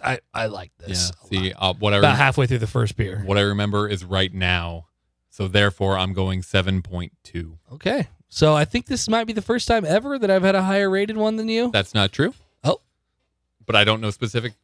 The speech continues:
Speaker 2: examples. I just remember making the page and going, "Wow, Connor went higher than me on that one."
Speaker 1: Okay. Well,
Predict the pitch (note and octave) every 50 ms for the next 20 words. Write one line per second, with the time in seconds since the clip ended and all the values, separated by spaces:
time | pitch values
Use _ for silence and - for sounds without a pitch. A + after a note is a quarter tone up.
0 | _ _ _ _ _ - A2+ G#2 G#2+ G#2 F2+ - F2 E2 F2 F2 F2 F2 D#2+ E2
1 | F#2 F2+ F#2 F2+ F2+ F2+ F2 E2+ F2 F#2+ F#2+ G2 F#2 - G2+ F#2+ F#2 F2+ F#2+ F#2
2 | G2 A2 B2 A#2 A#2+ B2+ B2+ E3 C4 D4+ A#3 G2 F2+ F2+ - _ _ B2 C3 C#3+
3 | C#3+ C#3+ C#3 D3 D3 B2 G2 F2+ F2 F2+ F2 F2 F2 F2 F2 E2+ F2+ F#3 G#3+ -
4 | - - - - _ _ _ _ _ _ _ _ _ _ _ _ _ _ _ _
5 | _ C3+ C#3 C#3+ E3+ G3+ G3+ -